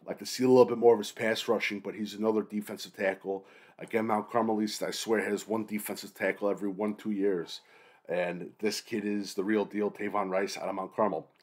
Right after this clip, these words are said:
Next one, bit of a surprise. And the surprise is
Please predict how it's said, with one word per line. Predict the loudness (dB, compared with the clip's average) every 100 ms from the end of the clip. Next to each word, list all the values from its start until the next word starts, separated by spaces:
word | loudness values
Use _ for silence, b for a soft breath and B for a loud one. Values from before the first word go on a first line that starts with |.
| b b b
Next | 10 10 8
one, | 8 8 8 2 _ _ _ _ _ _
bit | 8 10 12
of | 12 12
a | 12
surprise. | 12 10 10 6 12 12 12 12 12 10 -10 -10 -12 -16 _ _ _ _ _ -2
And | 4 6
the |
surprise | 6 8 12 12 12 10
is | 6 6 2 -4